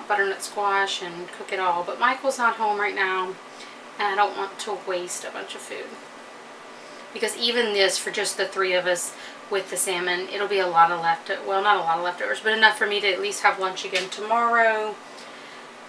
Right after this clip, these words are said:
and things like that. And with a smaller fridge, we don't really have the room for the leftovers, so I wanna try and stay focused to what we're making for today.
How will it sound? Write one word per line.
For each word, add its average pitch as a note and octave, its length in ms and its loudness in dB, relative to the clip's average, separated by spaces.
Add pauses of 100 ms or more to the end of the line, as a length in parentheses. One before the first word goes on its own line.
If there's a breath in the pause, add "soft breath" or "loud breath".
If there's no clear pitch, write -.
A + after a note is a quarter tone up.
(760)
and - 160 -10
things F3+ 260 -6
like - 220 -8
that. - 160 -4 (920)
And G#3 280 0
with G#3 160 -4
a G3+ 60 0
smaller C4 420 6
fridge, B3 480 4
we A#3 80 -4
don't C4 320 0
really C#4+ 200 0
have C#4+ 280 -2
the D4 60 -4
room D#4+ 180 -2
for - 140 -8
the - 100 -8
leftovers, - 560 -8
so - 180 -4
I - 60 -4 (1120 loud breath)
wanna A#3 160 4
try A3+ 340 8
and G#3 100 0
stay G#3 220 2
focused G3+ 440 4
to G#3+ 80 0
what G3+ 320 6
we're G#3 160 6
making G3 380 -2
for G3+ 160 -6
today. - 360 -6